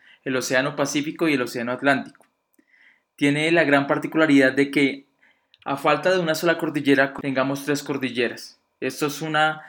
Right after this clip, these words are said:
trifurcación que tenemos con la cordillera occidental, la central y la oriental. Estas cordilleras y diferentes ecosistemas que están en todo el territorio permiten albergar toda esa biodiversidad. Vamos a hablar un poco de esto.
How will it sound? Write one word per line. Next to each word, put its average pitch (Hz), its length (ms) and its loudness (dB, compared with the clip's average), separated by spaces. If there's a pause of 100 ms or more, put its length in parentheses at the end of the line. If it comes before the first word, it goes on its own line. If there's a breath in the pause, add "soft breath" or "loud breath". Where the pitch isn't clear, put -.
(140 loud breath)
trifurcación 139 720 0
que 143 100 -2
tenemos 151 440 -2
con 156 120 -6
la 131 80 -6
cordillera 123 420 -2
occidental, 143 840 0 (320 soft breath)
la 135 220 2
central 135 640 -2
y 135 120 -2
la 127 100 2
oriental. 123 580 0 (180 loud breath)
Estas 170 300 -8
cordilleras 151 840 -2
y 160 140 -4
diferentes 147 520 -4
ecosistemas 139 680 -10
que 151 80 -10
están 131 260 -6
en 139 160 -8
todo 151 160 -2
el 147 120 -6
territorio 143 500 -4
permiten 135 400 -8
albergar 131 540 -6
toda 131 200 -6
esa 135 160 -10
biodiversidad. 117 720 -10 (680 loud breath)
Vamos 170 180 -10
a 202 40 -6
hablar 151 180 -2
un 143 100 -8
poco 147 300 -6
de 123 120 -4
esto. - 260 -16